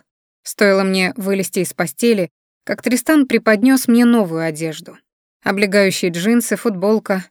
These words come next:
приталенная толстовка, носки, тонкие перчатки без пальцев, комплект нижнего белья. Всё чёрного цвета. Я сразу же набросилась на него с шуточными обвинениями в том, что прежде он утверждал, будто бы кроме двух платьев,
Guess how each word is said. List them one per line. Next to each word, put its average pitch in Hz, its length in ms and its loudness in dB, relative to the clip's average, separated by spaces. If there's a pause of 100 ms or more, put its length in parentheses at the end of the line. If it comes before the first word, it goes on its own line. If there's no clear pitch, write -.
приталенная 214 580 0
толстовка, 185 600 -2
носки, 175 520 -6 (380)
тонкие 262 380 4
перчатки 226 640 -2
без 180 280 -4
пальцев, - 720 -8
комплект 190 560 -2
нижнего 196 460 -2
белья. 160 460 -6 (540)
Всё 214 360 0
чёрного 220 460 0
цвета. - 500 -10 (580)
Я 208 220 2
сразу 240 340 2
же 220 100 0
набросилась 233 680 2
на 214 80 2
него 214 260 2
с 233 80 -2
шуточными 208 640 -2
обвинениями 196 640 -2
в 180 120 -10
том, 262 300 0 (360)
что - 260 -2
прежде 254 400 2
он 233 100 4
утверждал, 226 540 2
будто 233 320 0
бы 214 140 0
кроме 226 320 2
двух 208 240 -4
платьев, - 520 -4